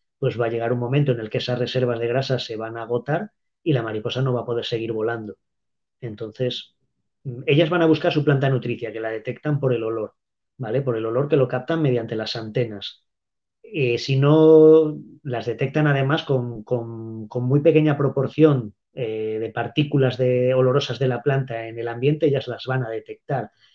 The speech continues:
y van a volar en línea recta hacia esa planta. Si no, si no la encuentran, pues, pues van a quedar por el camino.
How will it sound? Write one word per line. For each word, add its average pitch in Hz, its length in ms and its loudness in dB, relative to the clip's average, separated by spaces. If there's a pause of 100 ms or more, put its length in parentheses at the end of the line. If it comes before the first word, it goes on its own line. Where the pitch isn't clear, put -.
(120)
y 135 120 -2
van 117 140 -2
a 117 40 -4
volar 120 260 2
en 135 100 4
línea 131 260 2
recta 147 420 0
hacia 110 220 -6
esa 110 220 -8
planta. 110 440 -10 (720)
Si - 460 -6
no, 120 240 -2 (280)
si - 160 -4
no 131 100 2
la 131 100 4
encuentran, 156 540 4
pues, 123 340 0
pues 113 140 -2
van 123 160 -2
a 113 80 -6
quedar 110 260 -4
por 107 140 -6
el 101 80 -8
camino. 110 380 -8